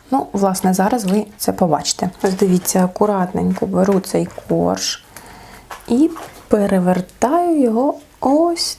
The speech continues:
так. І далі залишилось нам лише розподілити рештки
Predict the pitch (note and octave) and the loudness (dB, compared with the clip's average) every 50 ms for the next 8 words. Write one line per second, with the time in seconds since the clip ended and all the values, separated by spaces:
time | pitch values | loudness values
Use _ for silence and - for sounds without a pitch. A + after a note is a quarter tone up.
0 | - - - F#3 F#3 F#3 - - - - - - - - - - - - - - | -4 -4 -4 -2 -2 -6 -10 -12 -12 -16 -20 -20 -20 -20 -20 -20 -20 -20 -20 -20
1 | - - - - - - - - - - - - - - - - - - - - | -20 -20 -20 -20 -20 -20 -20 -20 -20 -20 -20 -20 -20 -20 -20 -20 -20 -20 -20 -20
2 | - - - - - - - - - - - - - - - A3+ G3+ F#3 F#3+ - | -20 -20 -20 -20 -20 -20 -20 -20 -20 -20 -20 -18 -14 -8 -6 -4 -2 0 0 0
3 | C#4+ E4 E4+ D#4+ C#4+ A#3 A3+ A3 A3 A#3 C4+ C#4 - C4+ B3 A#3+ A3+ - - G#3+ | 0 2 2 2 2 2 2 2 2 0 0 0 0 -2 -2 -2 -2 -2 -2 0
4 | G#3+ G#3+ G3+ F#3+ F3+ E3+ - - - A3 A#3 C#4 D4+ D4+ - - - - - - | 0 2 0 0 0 0 0 0 0 0 0 0 -2 -4 -6 -14 -18 -18 -18 -18
5 | - - - - - - - - - - G#3+ G#3 F#3+ - - - G3 F#3 F3+ F#3+ | -20 -20 -20 -18 -18 -18 -12 -6 -2 0 0 0 -2 -4 -2 -2 0 0 2 2
6 | F#3+ F#3+ G#3 G3 G3 - F#3 F3 D#3+ - - - - - - - F#3 F3+ F#3 F#3 | 2 2 0 0 0 0 0 0 -2 -4 -12 -16 -18 -18 -6 -2 0 0 2 2
7 | F3+ - - - - E3 | 0 0 0 0 -2 -2